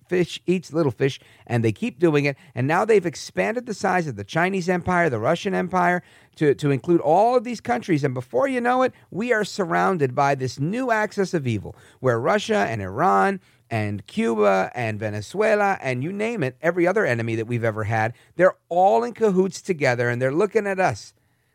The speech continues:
licking their chops, saying, "Ah, you guys are useless. You're powerless. Your economy's in a shambles. You're about to be destroyed,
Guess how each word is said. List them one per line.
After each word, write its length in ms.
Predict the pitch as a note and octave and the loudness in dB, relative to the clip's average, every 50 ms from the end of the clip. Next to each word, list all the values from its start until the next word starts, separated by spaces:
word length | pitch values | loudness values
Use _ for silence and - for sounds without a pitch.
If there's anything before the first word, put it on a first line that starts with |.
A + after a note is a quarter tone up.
| - | -4
licking 380 | - D#3+ G3+ G#3+ - G#3+ G#3 G3+ | 0 2 2 2 2 0 -4 0
their 120 | G3+ F#3+ | 0 0
chops, 420 | F3+ - - F3+ D3+ B2 - - - | 0 0 2 2 2 2 0 -4 -6
saying, 300 | - C3+ B2+ B2 A#2+ C3 | -4 -2 -2 -2 -2 -2
"Ah, 220 | D#3 D#3+ C#3 G#2 - _ _ _ _ - | -2 -2 -2 -2 -6 _ _ _ _ -6
you 140 | C3 C#3 C3+ | -4 -4 0
guys 400 | D3 C#3+ C#3 C#3 C#3+ C#3+ A#2 A#2 | 0 2 2 2 0 0 -2 -4
are 140 | G#2 G2 | -6 -6
useless. 640 | G2 G2 G2+ A#2 C#3 D3+ C#3 - - A2 F#2+ - - | -6 -6 -4 0 0 -2 -2 -4 -8 -10 -10 -8 -6
You're 100 | A2 G#2+ | -6 -6
powerless. 640 | G2 - B2 C#3 D3 D3+ D3 D#3 D#3+ D#3+ E3 D#3 - _ _ _ - | -6 -4 -4 0 2 2 2 2 2 2 0 -2 -4 _ _ _ -6
Your 160 | A2+ A2 G#2+ | -2 -2 -2
economy's 680 | G2+ - - C#3+ D3 D3+ D#3 D3+ D#3 D#3 D#3 C#3 C3 | -2 -2 -2 -2 0 0 0 0 0 0 0 0 -2
in 100 | C3+ A2+ | -4 -4
a 60 | A2 G2+ | -4 -6
shambles. 580 | - - D#3+ D#3+ E3 E3+ E3+ E3 F3 E3+ - _ _ - _ _ | -8 -4 -2 0 0 0 0 0 -2 -2 -4 _ _ -20 _ _
You're 220 | - A#2 A2+ A2 | -2 0 0 0
about 340 | G#2 F#2+ A2 B2 C#3 C#3+ C3 - | 0 0 0 0 0 0 -2 -4
to 100 | D3 C3 | -8 -6
be 200 | B2+ C#3 C3+ C3 | -4 -2 -4 -2
destroyed, 760 | A#2 A2 G2 - - - - A#2+ A#2 A2+ G#2+ G2 F#2+ F#2 - | -4 -6 -10 -10 -14 -14 -8 -4 0 0 0 0 -2 -4 -10